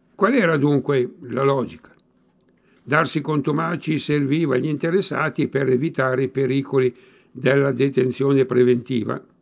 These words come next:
in primo luogo la tortura, e per negoziare una riduzione, se non la cancellazione della pena. Ciò poneva i massimi organi politici o il signore,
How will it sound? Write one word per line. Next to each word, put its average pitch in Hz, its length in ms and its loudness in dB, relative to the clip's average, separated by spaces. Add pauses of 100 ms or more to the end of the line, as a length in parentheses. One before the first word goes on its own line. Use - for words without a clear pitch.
(1200)
in 127 160 -2
primo 139 280 2
luogo 117 460 0
la 117 140 -10
tortura, 147 520 -2 (680)
e 180 240 2
per 185 220 0
negoziare 175 680 2
una 160 220 0
riduzione, 160 800 0 (380)
se - 260 0
non 175 280 4
la 139 120 0
cancellazione 139 760 0
della 127 240 2
pena. - 360 -8 (960)
Ciò 160 180 0
poneva 156 840 0
i - 100 -12
massimi 127 560 -2
organi 131 420 0
politici 143 840 -4
o 120 180 -2
il 110 100 -4
signore, 151 720 -2